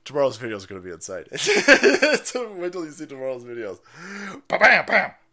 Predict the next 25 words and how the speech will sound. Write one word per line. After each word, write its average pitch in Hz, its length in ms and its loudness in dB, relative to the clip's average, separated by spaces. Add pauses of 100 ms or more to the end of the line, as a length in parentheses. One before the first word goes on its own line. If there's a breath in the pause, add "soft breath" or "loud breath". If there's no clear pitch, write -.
(300)
bam. 190 320 -2 (920)
So, - 220 -4 (680 loud breath)
uh, 131 220 2
they 151 140 0
wanna 156 180 0
keep 139 260 -10
stealing 135 600 -6 (260)
our 107 100 -10
money. 156 340 -6 (580)
They 123 100 -8
wanna 120 220 -8
keep 143 260 -18
making 127 280 -12
things 110 360 -14
more 101 180 -10
and 92 100 -12
more 92 180 -12
dangerous. 143 460 -12
<laughs> - 0 -
They 190 200 -8
arrest 131 380 -8
them. 95 100 -16
I 90 160 -12
hear 123 140 -12
that. 117 260 -12